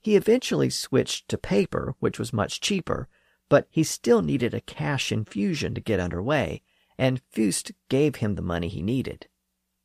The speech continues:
Gutenberg went to work on the publication of his Bibles, and it appears that he had multiple presses in operation by that point based on the slightly different type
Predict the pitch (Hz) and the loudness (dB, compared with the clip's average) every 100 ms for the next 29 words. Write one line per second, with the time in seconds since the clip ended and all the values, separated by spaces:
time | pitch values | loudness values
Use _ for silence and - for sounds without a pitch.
0 | _ _ _ _ _ - 220 226 175 175 | _ _ _ _ _ -2 0 0 0 0
1 | 131 143 - 156 113 107 - 117 113 - | 0 -2 -2 -2 0 0 -2 -4 -4 -2
2 | - 113 - 90 - - - - 104 101 | -4 -2 -4 -4 -4 -6 -6 -2 0 2
3 | 87 - - - _ _ - 147 147 - | 0 -6 -10 -12 _ _ -4 -2 -2 -4
4 | - - - - 226 156 - 110 120 131 | -4 -4 -4 -2 0 0 -4 -4 -2 -2
5 | 135 127 131 165 175 - 131 117 - 120 | -2 -2 0 0 -2 -4 -2 -2 -2 -2
6 | - 101 104 104 92 92 131 190 165 90 | -2 -2 -2 -2 -2 -2 0 0 0 -4
7 | 85 101 139 - - 101 85 98 _ _ | -2 0 0 -2 -4 -4 -4 -8 _ _
8 | - 117 110 - 95 87 120 - 113 120 | 0 0 2 0 -2 -2 -6 -4 -2 -2
9 | 92 98 92 87 80 - - 175 107 | -2 -6 -4 -4 -6 -8 -4 0 0